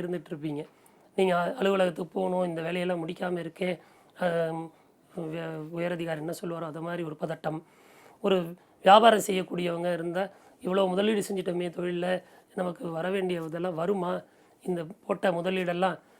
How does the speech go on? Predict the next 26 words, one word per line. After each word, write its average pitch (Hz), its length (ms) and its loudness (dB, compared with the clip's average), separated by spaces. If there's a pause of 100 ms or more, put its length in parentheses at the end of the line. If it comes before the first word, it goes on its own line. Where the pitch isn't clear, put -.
(220)
மறுபடியும் 185 480 -2 (220)
நம்ம 180 140 2
இந்த 165 120 -2
கத்திரிக்காய் 170 440 -2
வாங்கி 180 220 0
வச்சுட்டோம், 165 440 -4
தக்காளி 170 340 -4
வாங்கி 175 240 -2
வச்சுட்டோம், 170 240 -6
காய் 175 260 -4
வியாபாரத்துல 175 400 -4
திருப்பி 202 320 -2
காசெல்லாம் 185 420 -2
வருமா?" 190 400 0
அப்படிங்கிற 185 380 0
ஒரு 196 260 -2 (360)
பதட்டம், 208 480 8 (240)
ஒரு 185 120 -4
பய 190 240 2
உணர்வு 175 300 -2
இருக்கும். 170 420 -6 (340)
அந்த 208 200 4
கவலையெல்லாம் 220 500 4
நீங்க 185 160 2
பட 180 200 -4
வேண்டாம். 165 320 -6